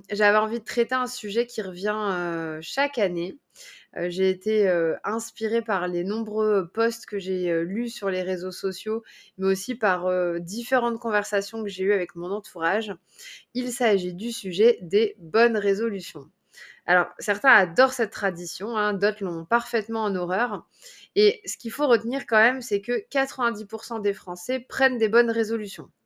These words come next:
Donc, ce qui reste une tradition assez ancrée en France.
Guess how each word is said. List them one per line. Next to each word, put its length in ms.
Donc, 100
ce 80
qui 120
reste 280
une 140
tradition 520
assez 400
ancrée 420
en 140
France. 480